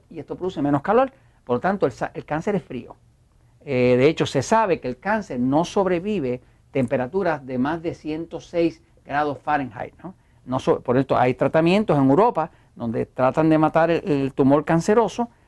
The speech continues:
subiendo la temperatura, eh, usando infrarrojo, ¿no? Este, así que básicamente las características del cáncer todas son de que las células,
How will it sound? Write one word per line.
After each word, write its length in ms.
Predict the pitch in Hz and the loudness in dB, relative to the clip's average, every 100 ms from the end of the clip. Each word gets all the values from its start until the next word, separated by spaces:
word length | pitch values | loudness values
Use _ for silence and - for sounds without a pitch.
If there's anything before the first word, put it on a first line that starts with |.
| _ | _
subiendo 520 | - 135 139 156 175 | 0 4 4 4 4
la 100 | 170 | 2
temperatura, 800 | 185 165 180 180 180 170 202 277 | 0 2 2 2 2 2 2 -2
eh, 340 | - 139 127 120 | -6 -2 2 2
usando 520 | 123 - 131 156 156 | 0 0 2 4 4
infrarrojo, 760 | 151 127 120 117 151 151 101 127 | 2 0 0 0 2 0 -2 -10
¿no? 180 | 226 - _ _ - | -10 -12 _ _ -20
Este, 460 | 139 - 131 123 _ | -20 -10 -8 -8 _
así 180 | - 196 | -10 -4
que 220 | 190 165 _ | -2 -2 _
básicamente 460 | 208 240 247 233 202 | -2 0 0 2 0
las 100 | 170 | 0
características 600 | 156 151 208 226 262 240 | -2 -2 -4 -4 -2 0
del 120 | 226 | 0
cáncer 500 | 233 220 185 147 135 _ _ _ | -2 -2 -4 -8 -10 _ _ _
todas 360 | 175 202 214 - | 0 2 0 0
son 300 | 220 196 - | -4 -4 -8
de 140 | 147 131 | -10 -8
que 120 | 135 | -8
las 160 | 120 | -10
células, 540 | - 220 208 147 135 | -4 -2 0 0 -2